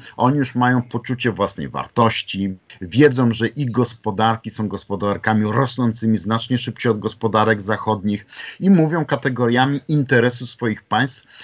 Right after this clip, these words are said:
nie odwołując się do takich ogólnohumanistycznego bleble, które świadczy o słabości i szukaniu, bym powiedział, współczucia,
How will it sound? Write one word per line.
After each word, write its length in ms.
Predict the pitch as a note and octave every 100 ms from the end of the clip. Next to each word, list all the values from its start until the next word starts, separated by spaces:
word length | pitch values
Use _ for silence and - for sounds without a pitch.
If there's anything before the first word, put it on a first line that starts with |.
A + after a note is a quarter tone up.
| - -
nie 220 | C3 G#3+
odwołując 540 | F#3+ C3 D3 D3+ E3
się 100 | D3
do 60 | B2
takich 340 | C3 C#3 -
ogólnohumanistycznego 1500 | C3+ F#2+ D3 E3 D3 - C3 A#2+ A#2+ A#2+ A#2 - C3+ B2+ A#2+
bleble, 640 | A2 A2+ A2+ G2+ A2+ A2 B2+
które 260 | - B2
świadczy 460 | A#2+ - A2+ - B2
o 20 |
słabości 800 | - B2+ G2 A2+ A#2 - - B2+
i 60 | A#2+
szukaniu, 480 | A#2 - G#2+ A2
bym 180 | G#2+ G#2+
powiedział, 360 | G#2+ G#2+ G#2+ A2
współczucia, 880 | - - G#2+ - A2+ A2+ A2 G#2+